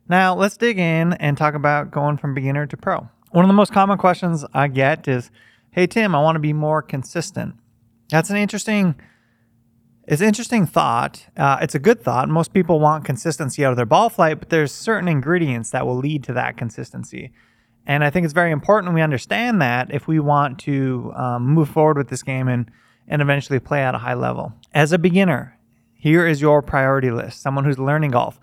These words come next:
Or maybe you're a new learner, or maybe you are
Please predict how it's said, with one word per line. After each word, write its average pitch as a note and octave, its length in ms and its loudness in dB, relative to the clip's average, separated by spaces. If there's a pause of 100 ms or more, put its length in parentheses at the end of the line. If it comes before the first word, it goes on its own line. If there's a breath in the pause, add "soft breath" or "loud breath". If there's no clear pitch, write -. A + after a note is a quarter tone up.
(360 soft breath)
Or C#3+ 120 -4
maybe A3+ 300 -2
you're A#3 260 0
a G#3+ 60 2
new G3+ 180 2
learner, C3 480 -2
or C#3 140 0
maybe G3+ 320 0
you F#3 880 4
are C#3 640 0